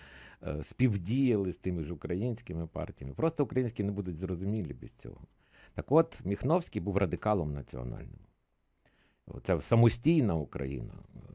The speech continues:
Але парадокс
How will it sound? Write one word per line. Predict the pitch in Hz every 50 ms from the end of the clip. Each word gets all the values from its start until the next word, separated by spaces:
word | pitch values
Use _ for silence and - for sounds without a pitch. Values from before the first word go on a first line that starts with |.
| 55 57 53 55 62 - 50 -
Але | 78 87 120 160 185 180 143 - - - - - _ _ _ _ _ _ _ _ _ _ _ _ -
парадокс | - 117 135 151 151 170 156 - - - - - - - -